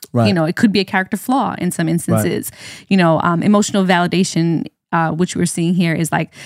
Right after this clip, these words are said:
Speaker 2: the process of learning about, understanding, and expressing acceptance over another person's emotional experience.
Speaker 1: Right. Which is what we talked
Speaker 2: Which
Speaker 1: about.
Speaker 2: was what we talked about. So emotionally validating is dis-, distinguished from emotional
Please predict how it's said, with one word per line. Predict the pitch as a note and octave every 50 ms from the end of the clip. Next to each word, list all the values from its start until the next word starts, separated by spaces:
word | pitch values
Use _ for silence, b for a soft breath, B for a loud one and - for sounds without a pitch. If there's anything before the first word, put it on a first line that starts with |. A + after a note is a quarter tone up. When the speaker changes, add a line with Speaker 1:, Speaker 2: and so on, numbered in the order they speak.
| B B -
Speaker 2:
the | F#3+
process | - G3+ G3+ - A3+ G3
of | G#3+ F3
learning | E3+ F3 F3+ F#3 G3+ G#3 G3+
about, | F#3+ F#3+ F#3 F#3 -
understanding, | F3 E3+ E3+ E3+ - - F3 F3 E3+ E3 E3+ F3 E3+ -
and | F3 E3+
expressing | D#3+ - - - - F3+ F3+ - - F#3 -
acceptance | - D3+ - - - F3+ - - F3+ F3+ G3 E3 F3 - - B B B B B B _
over | - G3 F#3+ F3 F3+
another | - - F3 F3 E3+ E3 E3 G3 G3+
person's | - - - E3 E3 - - F3 D#3+ -
emotional | - F3 F3 E3+ D#3+ D#3 - - E3+ D#3+ D#3 D#3 D#3 -
experience. | - - - - - - G#3 F3+ - - G2 - - - -
Speaker 1:
Right. | A2+ A2+ A2 G2 - _ _ _ _ _ _ - -
Which | - A#2+ -
is | B2
what | A#2+ A#2+ G#2+
we | A2 A#2+
talked | A2 - G#2+ G2+
Speaker 2:
Which | F3+ - F#2+
Speaker 1:
about. | -
Speaker 2:
was | E2+
what | D#3+ -
we | - F3
talked | - G#3+ A3+ - -
about. | F3+ - - - - - B B B B B
So | - -
emotionally | C#3 F#3 G3 F#3+ A3 - B3+ A#3 A3+ A3 G#3+
validating | F3 F#3+ F3+ F#3+ G3+ G3+ F3 F3 E3+ E3 D#3+ E3 E3 E3 E3 F3 F#3 F#3 _ _ _ _ _ - _ _ _
is | G3+ F#3+ F3+ E3 - -
dis-, | - D#3 E3+ E3 - - - - - -
distinguished | G#3+ F#3 F#3 - - - C#4+ D4+ C4 E3+ E3 E3+ F3 -
from | - - G3+ F#3 F#3
emotional | - F#3 F3+ F3 F#3 F3 - F#3+ F#3